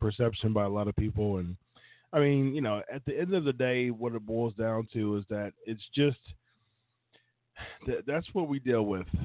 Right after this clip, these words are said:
when it comes to a lot of, you know, today's fan base,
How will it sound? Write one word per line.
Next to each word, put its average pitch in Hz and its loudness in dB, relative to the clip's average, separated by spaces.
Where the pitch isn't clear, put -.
when 110 0
it 110 -2
comes 123 4
to 110 6
a 98 -2
lot 117 2
of, 110 -2
you 123 -6
know, 107 -4
today's 113 4
fan 127 4
base, 98 -2